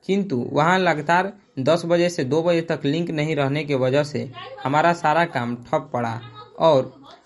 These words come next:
पैसा भी नहीं निकला, जिस वजह से काम में काफ़ी देरी हो रही है।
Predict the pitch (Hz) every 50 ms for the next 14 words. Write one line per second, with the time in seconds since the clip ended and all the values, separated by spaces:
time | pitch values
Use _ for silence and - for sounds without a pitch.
0 | _ - - - - - - 139 135 - 175 175 170 220 214 208 190 190 190 156
1 | 151 180 190 180 170 170 151 147 135 123 131 160 160 160 165 156 147 151 170 170
2 | 170 151 123 113 113 - - - - _ _ - - - - - - - - _
3 | _ _ _ _ _ _ _ _ _ _ _ _ _ - - 180 190 214 202 175
4 | 139 127 127 127 - - 151 160 160 - 220 214 175 143 147 151 156 170 151 147
5 | 143 139 139 131 135 135 135 131 143 135 113 104 101 -